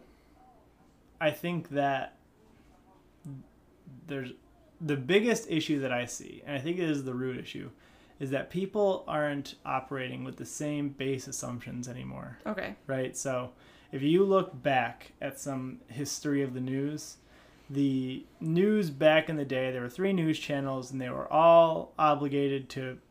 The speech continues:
Speaker 1: air the news for one hour a day, or a half hour a day, whatever
Speaker 2: Mm-hmm.
Speaker 1: it was. And they basically all told the same news, right?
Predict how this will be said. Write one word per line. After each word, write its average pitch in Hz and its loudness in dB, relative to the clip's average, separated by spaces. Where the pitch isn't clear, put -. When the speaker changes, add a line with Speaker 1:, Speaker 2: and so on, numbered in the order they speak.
Speaker 1:
air 160 2
the 151 -2
news 139 0
for 127 -10
one 151 2
hour 156 4
a 147 2
day, 127 -2
or 127 -6
a 123 -6
half 139 -2
hour 139 -2
a 127 -8
day, 127 -8
whatever 127 -4
Speaker 2:
Mm-hmm. 214 2
Speaker 1:
it - -4
was. 120 -8
And 160 0
they 147 2
basically 165 2
all 147 8
told 139 2
the 127 -8
same 127 -4
news, - -16
right? 143 2